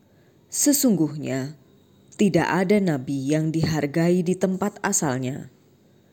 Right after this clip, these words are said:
Tetapi aku berkata kepadamu,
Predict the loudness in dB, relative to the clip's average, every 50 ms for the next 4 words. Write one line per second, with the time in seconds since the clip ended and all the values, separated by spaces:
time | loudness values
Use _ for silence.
0 | _ _ _ _ _ _ _ _ _ -4 -2 0 0 0 0 0 -2 -4 -2 -2
1 | -2 -2 -2 -2 -2 0 2 2 0 2 2 0 2 2 2 0 2 0 0 0
2 | 0 0 0 0 0 -2 -2 -4 -6 -6 -8 -10